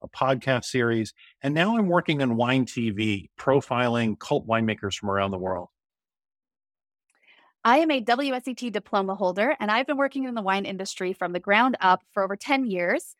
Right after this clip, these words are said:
Speaker 2: You may know me as the Wine Girl on Instagram or from the wine documentary series that I filmed with Aldo Somm, one of the world's greatest sommeliers.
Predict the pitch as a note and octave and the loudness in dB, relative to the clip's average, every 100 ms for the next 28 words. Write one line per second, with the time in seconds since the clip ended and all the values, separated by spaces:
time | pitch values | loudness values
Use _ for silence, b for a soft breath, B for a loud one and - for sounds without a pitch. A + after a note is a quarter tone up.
0 | _ _ - A3 A#3+ B3+ A#3+ A#3+ B3 G3+ | _ _ -6 0 2 2 2 0 0 2
1 | G3 G3 F3+ E3 F3 F#3 A#3 D#4+ G3+ F#3+ | 2 0 -2 0 0 2 2 2 0 -4
2 | F#3 F#3 G3+ G3 C#4 F4 - G#3 A#3 A3 | -8 -6 -2 0 0 -2 -2 0 2 2
3 | G#3 A3 B3+ C4 A#3+ A3+ G3 G3 G3 G#3 | 4 2 4 2 0 -2 -2 -2 -6 -6
4 | F#3+ F#3 F#3 G3+ F3 F#3 F#3 F3 F3+ F3 | -2 0 0 0 0 0 -2 -4 -4 -4
5 | - - B3+ C#4 D4 A#3+ A3 A3 G#3 G3 | -4 0 4 4 2 4 4 4 2 -2
6 | F#3+ F#3 F3+ F#3 - _ G3+ A3 E4+ F#4+ | -4 -2 -2 -2 -6 _ -2 0 0 0
7 | A3 F#3 F3+ E3+ E3 F#3 F4 - | -2 0 -2 -2 -2 -2 -4 -12